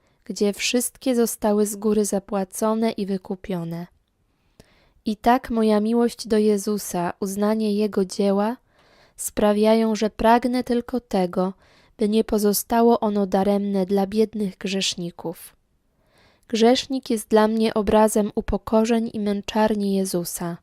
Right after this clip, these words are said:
On jest skazany na śmierć przez grzech. Jest pośmiewiskiem wszystkich, okryty ranami, brudem, opluty,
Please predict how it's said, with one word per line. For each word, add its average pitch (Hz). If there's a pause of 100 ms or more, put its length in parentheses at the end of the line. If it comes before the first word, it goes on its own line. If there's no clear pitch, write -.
(840)
On 254
jest 277
skazany 220
na 214
śmierć 226
przez 226
grzech. 196 (580)
Jest 220
pośmiewiskiem 226
wszystkich, -
okryty 226
ranami, 208 (420)
brudem, 220
opluty, 214